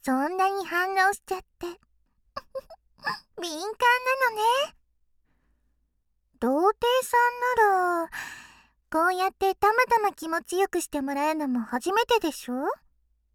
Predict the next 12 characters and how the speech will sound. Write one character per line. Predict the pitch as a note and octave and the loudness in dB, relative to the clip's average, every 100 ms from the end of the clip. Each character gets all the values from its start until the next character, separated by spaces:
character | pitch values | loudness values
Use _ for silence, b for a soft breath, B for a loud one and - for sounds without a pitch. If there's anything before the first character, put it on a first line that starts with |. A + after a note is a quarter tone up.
| _ _ _ _ _ _ _ F4 | _ _ _ _ _ _ _ 2
う？ | F#4+ F4 D4 E4+ D#5+ _ _ _ _ _ _ _ _ | 4 4 -2 -2 -4 _ _ _ _ _ _ _ _
気 | - | -4
持 | C#4+ D#4 | 0 -2
ち | - G4 | -2 -4
い | |
い？ | G4 G#4 G#4+ F#4 D#4+ G4+ E5+ _ _ _ _ _ _ _ _ _ _ _ _ _ _ _ _ | -2 -2 -2 -2 -4 -6 -8 _ _ _ _ _ _ _ _ _ _ _ _ _ _ _ _
濃 | - A#3+ A#3 | -16 -8 -6
い | A#3 B3 D#4+ G4 G#4+ A4+ A4 G4+ | -4 -4 -4 -6 -6 -6 -8 -6
ザ | F#4 F#4 F4+ | -6 -4 -6
ー | |
メ | E4+ D#4+ D#4 | -4 -4 -4
ン、 | D4 | -6